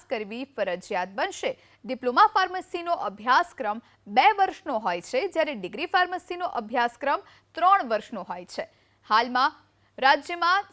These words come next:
સત્યાવીસ જેટલી સરકારી ગ્રાન્ટેડ અને ખાનગી ડિપ્લોમા ફાર્મસીની કોલેજ કાર્યરત છે, જેમાં અઢારસો બેઠકોનો સમાવેશ થાય છે,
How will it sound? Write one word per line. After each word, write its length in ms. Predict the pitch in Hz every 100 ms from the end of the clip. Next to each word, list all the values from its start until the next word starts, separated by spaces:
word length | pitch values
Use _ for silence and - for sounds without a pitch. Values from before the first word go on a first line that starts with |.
| -
સત્યાવીસ 480 | 269 - 254 247 330
જેટલી 220 | 330 294 339
સરકારી 420 | 247 233 226 247
ગ્રાન્ટેડ 480 | 240 240 240 320 -
અને 420 | 220 214 226 254 - -
ખાનગી 400 | 254 254 262 311
ડિપ્લોમા 360 | 220 240 226 262
ફાર્મસીની 560 | 233 202 208 - 254
કોલેજ 360 | 233 180 220 -
કાર્યરત 400 | 196 175 311 403
છે, 280 | - 226 - _
જેમાં 280 | - 349 339
અઢારસો 480 | 190 214 208 - 415
બેઠકોનો 520 | 262 220 - 214 233 -
સમાવેશ 480 | 233 185 165 165 -
થાય 180 | 202 139
છે, 200 | -